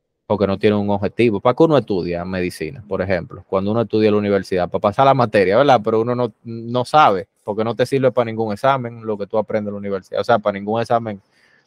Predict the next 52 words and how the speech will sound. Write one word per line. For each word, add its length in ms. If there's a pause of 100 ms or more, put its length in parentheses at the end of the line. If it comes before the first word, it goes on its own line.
de 140
residencia 720
ni 120
de 120
nada, 260
de 240
ningún 340
lado. 200
O 440
sea, 140
tú 120
no 100
sales 240
preparado 400
de 80
ahí 160
pa, 240
pa 260
entrar 280
a 20
una 160
residencia, 500
de 120
que 100
coge 200
un 120
examen, 400 (800)
por 140
ejemplo, 360
el 80
nacional 500
de 100
cualquier 400
país 500
o 160
el 80
nacional 680
de, 300
de, 320
de, 260 (340)
de 360
Estados 400
Unidos. 440
El 120
conocimiento 520
que 80
tú 100
adquieres, 280
tienes 220
que 100
ponerte 300
entonces 480